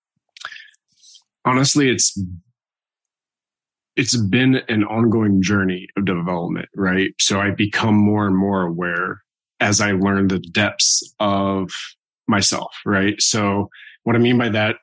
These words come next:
just recently, a couple months ago, a month and a half ago, whatever it was, I was on a private island in Croatia, and there was an event that happened, and the reception of that event, what I witnessed from others, uh,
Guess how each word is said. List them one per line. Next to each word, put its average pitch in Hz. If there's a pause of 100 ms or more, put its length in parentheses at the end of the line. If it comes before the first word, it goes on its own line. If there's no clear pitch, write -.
(240)
just 131
recently, 113 (520)
a -
couple 110
months 107
ago, 113
a 110
month 107
and 101
a 107
half 110
ago, 107
whatever 107
it 104
was, 107 (340)
I 113
was 107
on 107
a -
private 101
island 95
in 92
Croatia, 117 (520)
and 101 (140)
there 120
was 107
an 107
event 98
that 104
happened, 95 (260)
and 98 (1080)
the 117
reception 117
of 101
that 104
event, 90
what 104
I 110
witnessed 95
from 104
others, 98
uh, 95